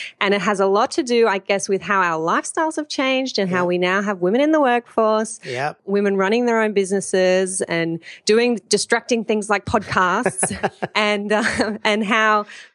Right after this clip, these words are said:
Speaker 1: we can be better parents to our kids, even while we are building our business empires. So
Speaker 2: Right.
Speaker 1: that was a book that I really enjoyed, and I recommend it to any parent out there.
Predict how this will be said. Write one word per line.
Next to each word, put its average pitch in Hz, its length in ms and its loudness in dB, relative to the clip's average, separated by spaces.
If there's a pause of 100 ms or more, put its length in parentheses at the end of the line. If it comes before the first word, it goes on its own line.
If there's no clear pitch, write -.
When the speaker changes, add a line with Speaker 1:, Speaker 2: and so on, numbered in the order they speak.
(220)
Speaker 1:
we 208 140 2
can 202 220 -4
be 202 100 0
better 196 280 2
parents 180 520 -2
to 185 220 2
our 170 160 2
kids, 170 560 0 (320)
even 196 380 4
while 175 440 4
we 175 260 2
are 165 380 2
building 170 480 2
our 165 280 2
business 175 420 0
empires. - 600 0
So 160 480 2
Speaker 2:
Right. 156 360 -4
Speaker 1:
that - 120 -2
was 190 280 -2
a 180 80 0
book 180 220 -2
that 175 100 2
I 165 100 2
really 170 300 2
enjoyed, 160 280 2
and 165 80 -2
I 165 40 2
recommend 160 420 0
it 156 120 0
to - 160 0
any 160 340 0
parent 156 520 -4
out - 200 -4
there. 69 320 -2